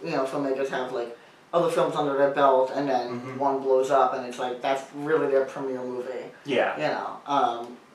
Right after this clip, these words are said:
Speaker 1: yeah, yeah, yeah, yeah. But
Speaker 2: Yeah.
Speaker 1: Transparent, having that under his belt is
Speaker 2: Mm-hmm.
Speaker 1: very nice. <laughs>
Speaker 2: Yeah, so the deal with this movie, uh, so there are a couple of things, and I took a lot of notes ahead of time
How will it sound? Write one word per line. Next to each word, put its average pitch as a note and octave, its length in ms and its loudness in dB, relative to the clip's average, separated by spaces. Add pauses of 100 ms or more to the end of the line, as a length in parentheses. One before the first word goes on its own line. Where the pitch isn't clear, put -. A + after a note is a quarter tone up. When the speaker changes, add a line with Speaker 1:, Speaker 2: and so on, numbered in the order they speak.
(120)
Speaker 1:
yeah, F3 80 -8
yeah, F3 280 2
yeah, - 80 -4
yeah. - 360 -8 (180)
But - 140 -2
Speaker 2:
Yeah. - 60 -4
Speaker 1:
Transparent, E3 520 0
having C#3 200 -6
that C3 140 -6
under C#3 220 -6
his C3+ 120 -6
belt - 300 -10 (120)
is - 60 -16 (440)
Speaker 2:
Mm-hmm. A#2 80 -14
Speaker 1:
very C3 240 -2
nice. - 280 -14
<laughs> A#3 720 8
Speaker 2:
Yeah, D3+ 460 4
so F3 840 10 (460)
the E3 640 2 (320)
deal C4 300 4
with F#3+ 120 8
this D3+ 160 2
movie, A#2 460 -2
uh, D3+ 340 10
so E3+ 360 8
there F3+ 140 8
are G3 40 10
a F#3 60 4
couple B3 200 8
of - 60 4
things, F3 260 2
and D3+ 360 -2
I F#3 100 8
took B3 240 4
a G3 40 6
lot C#3+ 340 10
of C3 200 0
notes B2 600 -2
ahead A#2+ 300 -2
of A#2+ 100 0
time A2+ 680 0